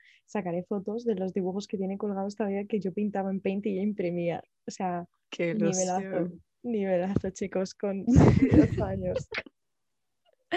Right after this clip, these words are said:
Speaker 2: Pero bueno, volviendo al tema que vamos a
Speaker 1: Sí.
Speaker 2: hablar hoy, vamos a comenzar. Bueno, esta va a ser como la parte número dos de ese episodio, muchachos,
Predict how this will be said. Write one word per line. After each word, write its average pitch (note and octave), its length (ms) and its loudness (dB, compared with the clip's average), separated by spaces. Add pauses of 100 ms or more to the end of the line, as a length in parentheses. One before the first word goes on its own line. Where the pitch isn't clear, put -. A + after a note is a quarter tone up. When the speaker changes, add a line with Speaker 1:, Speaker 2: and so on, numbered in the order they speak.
(600)
Speaker 2:
Pero G3 200 12
bueno, F#3+ 280 8
volviendo G3+ 540 10
al G#3+ 120 0
tema A#3 260 -2
que G#3 100 -2
vamos G3 220 0
a A3 40 4
Speaker 1:
Sí. A3 40 4
Speaker 2:
hablar F#3 240 2
hoy, G#3+ 120 0
vamos F#3 260 -4
a G#3+ 100 -6
comenzar. F#3+ 840 2 (120)
Bueno, G3+ 360 2
esta G3+ 280 0
va C4+ 60 4
a C#4 40 2
ser D4 200 -2
como D4+ 240 0 (140)
la G3 180 0
parte G3+ 320 -4
número A#3+ 440 -4
dos G3 360 -2
de F#3+ 100 -2
ese F#3 160 -6
episodio, G3+ 580 -6
muchachos, F#3 540 -10